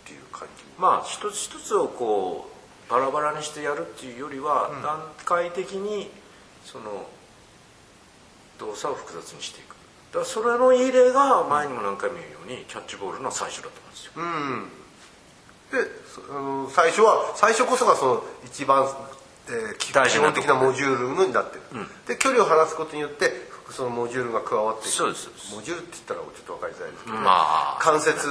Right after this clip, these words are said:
Speaker 1: の、あの、肘だったものはこの肩も加わっていく。
Speaker 2: はいはい。
Speaker 1: 足、あの、胴体も加わっていく。足も加わっていく。下半身も加わっていくっていうような感じで、
Speaker 2: はい。
Speaker 1: 距離を上げていくっていう。
Speaker 2: あれがプロ野球の選手でもやってるんですよね。
Speaker 1: そう、あの、練習、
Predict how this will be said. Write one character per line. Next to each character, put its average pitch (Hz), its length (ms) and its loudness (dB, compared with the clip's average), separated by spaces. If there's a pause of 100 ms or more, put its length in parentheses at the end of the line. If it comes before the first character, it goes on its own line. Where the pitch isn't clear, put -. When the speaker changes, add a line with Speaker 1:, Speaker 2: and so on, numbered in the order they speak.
(140)
Speaker 1:
の、 135 260 0
あ 135 120 0
の、 117 320 0
肘 139 360 -8
だ 135 120 6
っ - 100 -4
た 135 80 2
も 147 80 -2
の 180 80 0
は 165 80 4
こ 156 60 -2
の 120 80 -2
肩 135 240 0
も 123 100 -2
加 - 140 -4
わ 87 180 -2
っ - 80 -12
て 90 60 -16
い - 20 -16
く。 - 140 -10
Speaker 2:
は 113 80 2
い - 20 4
は 82 460 -2
い。 - 20 -2
Speaker 1:
足、 - 180 -6
あ 113 60 -8
の、 95 140 -12
胴 127 160 -2
体 113 160 0
も 107 80 -4
加 - 160 -10
わ 104 160 -4
っ - 60 -16
て 135 80 -10
い - 20 -14
く。 175 340 -6
足 120 220 -2
も 120 100 -6
加 90 140 -10
わ 73 60 -10
っ - 40 -14
て - 160 -20
い - 40 -20
く。 - 40 -20
下 104 80 -4
半 117 180 2
身 139 60 -10
も 160 60 -6
加 - 120 -8
わ 80 100 -6
っ 80 40 -14
て - 80 -20
い - 40 -20
く - 100 -16
っ 170 140 -4
て 151 60 -8
い - 40 -10
う - 20 -10
よ 160 60 -10
う - 20 -4
な 165 60 -4
感 156 200 -2
じ 180 80 -14
で、 180 80 -4
Speaker 2:
は - 60 -6
い。 - 20 -16 (280)
Speaker 1:
距 - 140 -6
離 113 120 -4
を - 40 -2
上 - 40 -6
げ - 80 -14
て - 80 -20
い - 60 -20
く - 100 -20
っ - 400 -20
て - 60 -18
い 208 100 -12
う。 - 80 -12 (280)
Speaker 2:
あ 151 100 0
れ 175 160 0
が 170 480 4
プ - 80 -6
ロ 190 100 0
野 208 80 0
球 208 160 -8
の 202 80 -2
選 208 140 -6
手 - 80 -8
で - 80 -6
も 170 60 -10
や 170 80 -6
っ - 20 -20
て - 80 -16
る 202 60 -10
ん 170 40 -16
で - 60 -18
す - 60 -16
よ - 120 -18
ね。 214 80 -10 (140)
Speaker 1:
そ - 180 -6
う、 135 240 4
あ 131 60 0
の、 131 420 -2
練 151 160 -2
習、 147 60 -12